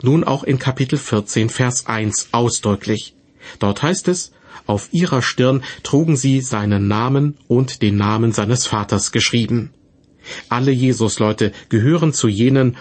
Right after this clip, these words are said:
hundertvierundvierzigtausend Versiegelten. Vor allem auch jene,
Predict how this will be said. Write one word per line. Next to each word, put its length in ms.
hundertvierundvierzigtausend 1700
Versiegelten. 800
Vor 200
allem 280
auch 180
jene, 400